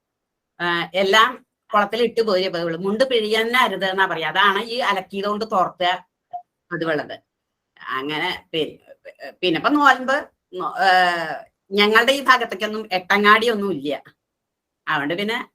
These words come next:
അതും ഇല്ല. പിന്നെ തിരുവാതിരക്ക് കുറെ അരുതായ, അരുതുകൾ മുറിക്കില്ല,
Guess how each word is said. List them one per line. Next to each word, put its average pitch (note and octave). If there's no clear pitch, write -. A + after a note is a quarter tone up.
അതും A3
ഇല്ല. G3+
പിന്നെ C#4+
തിരുവാതിരക്ക് C#4+
കുറെ A#3+
അരുതായ, A3+
അരുതുകൾ A3+
മുറിക്കില്ല, F3